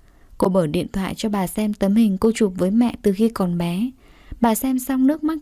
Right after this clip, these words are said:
kìm không được tuôn rơi. "Đúng là Nga Lan rồi. Không tin được tôi lại được gặp thiếu phu nhân." "Vậy dì với mẹ cháu có quan hệ gì ạ?"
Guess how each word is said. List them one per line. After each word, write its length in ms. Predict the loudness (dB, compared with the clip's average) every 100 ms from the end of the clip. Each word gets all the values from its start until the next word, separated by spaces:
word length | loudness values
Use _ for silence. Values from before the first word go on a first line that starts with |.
| 0
kìm 160 | 0
không 200 | 0 2
được 200 | 2 0
tuôn 200 | 0 0
rơi. 340 | 0 -2 -4 -8 _ -20 -20 -6 2
"Đúng 140 | 2
là 140 | 4
Nga 240 | 2 0 0
Lan 260 | 0 -2
rồi. 300 | -2 -4 -4 -12 _ _ _ -2
Không 280 | 2 2
tin 200 | 4 4
được 260 | 4 0 0
tôi 100 | 0
lại 120 | 2
được 220 | 0 0
gặp 200 | -2 -2
thiếu 160 | 2 2
phu 180 | 2 2
nhân." 340 | 4 2 -2 -8 _ _ _ _ _ _ _ -2
"Vậy 420 | 2 2 2 0
dì 200 | 2 4
với 120 | 6
mẹ 180 | 4 2
cháu 160 | 0 0
có 100 | 0
quan 220 | 2 4
hệ 160 | 2 0
gì 180 | -2
ạ?" 260 | -2 -2